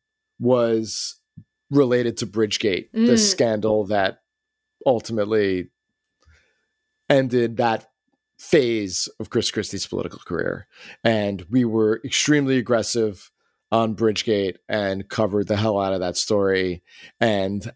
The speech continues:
Speaker 1: I had been, I think it was something I said on T V about it that he did not like. And I don't remember exactly what it was,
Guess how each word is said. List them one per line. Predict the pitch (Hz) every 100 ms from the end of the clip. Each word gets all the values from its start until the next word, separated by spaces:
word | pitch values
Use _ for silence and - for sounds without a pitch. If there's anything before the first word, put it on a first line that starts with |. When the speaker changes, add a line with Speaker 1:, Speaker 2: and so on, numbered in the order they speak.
| -
Speaker 1:
I | 113 107
had | 104 95 101 101 104 95 -
been, | 139 135 131 131 127 _ _ _ _ _ _ _ _ -
I |
think | 107 - 151 170
it |
was | 139 -
something | 147 127 123
I | 113
said | 104 - 117 104
on | 104
T | 101 - 113
V | 92 110 107 - 90 -
about | 110 92 101 92 87
it | 80 76 - _ _ _
that | 98 87
he | - 95 85 80
did | 90 80
not | 82 76 76 - _ -
like. | 92 76 - -
And | 113
I | 98 95
don't | - - -
remember | 160 131 110 104
exactly | 85 87 - 98
what | 87
it | 53
was, | 58 - -